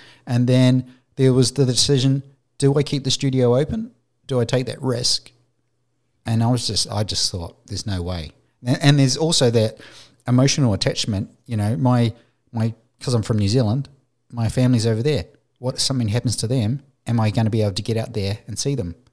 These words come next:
So on top of the business side, there's that emotional side going, "What's gonna happen?" Um, but, uh, yeah, like all you've said, I completely relooked at my business and, you know, like James said, you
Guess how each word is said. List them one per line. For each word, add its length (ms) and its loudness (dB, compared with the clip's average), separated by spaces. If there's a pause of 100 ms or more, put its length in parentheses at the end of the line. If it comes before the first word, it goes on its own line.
(100)
So 300 -2
on 140 -4
top 160 -2
of 40 -4
the 60 -2
business 340 -2
side, 260 -4
there's 160 -4
that 140 -4
emotional 540 -2 (320)
side 280 -2
going, 380 -2
"What's 220 -10
gonna 200 -6
happen?" 400 -8 (800)
Um, 400 -2 (480)
but, 300 0
uh, 340 2 (340)
yeah, 320 0 (500)
like 260 -2
all 220 6
you've 200 6
said, 320 4
I 80 2
completely 440 0
relooked 340 0
at 60 -6
my 120 0
business 420 -4 (360)
and, 460 0
you 140 -6
know, 220 0 (520)
like 240 -8
James 300 0
said, 300 -4
you 280 -4